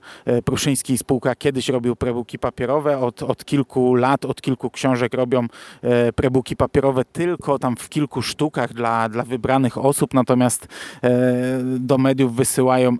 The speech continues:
e-booki, e, z jakimś tam mniej więcej miesięcznym wyprzedzeniem. No, tutaj wiadomo, że, mm, ja tej książki nie będę miał wcześniej. Znaczy, może będę miał tydzień wcześniej, może dostanę ją,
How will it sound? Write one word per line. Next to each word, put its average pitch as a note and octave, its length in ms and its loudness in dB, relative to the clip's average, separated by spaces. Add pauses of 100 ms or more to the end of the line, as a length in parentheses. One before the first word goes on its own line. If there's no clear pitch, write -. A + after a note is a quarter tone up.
e-booki, D#3 640 0 (320)
e, B2 260 0
z A#2+ 120 -6
jakimś C3 300 -6
tam B2 160 2
mniej A#2+ 260 4
więcej B2 280 2
miesięcznym C3 600 2
wyprzedzeniem. D3+ 760 0 (340)
No, D3+ 380 2
tutaj D#3+ 340 2
wiadomo, C3+ 460 2
że, A#2+ 180 0
mm, B2 840 0
ja B2+ 120 2
tej C3 120 0
książki - 340 0
nie B2+ 120 4
będę B2+ 260 0
miał A2+ 140 -4
wcześniej. - 400 -8
Znaczy, D#3 240 2
może F#3+ 320 2
będę F3+ 200 2
miał D#3 140 4
tydzień D3 300 2
wcześniej, A#2 420 -8
może C#3 280 4
dostanę C#3+ 440 2
ją, C3+ 160 4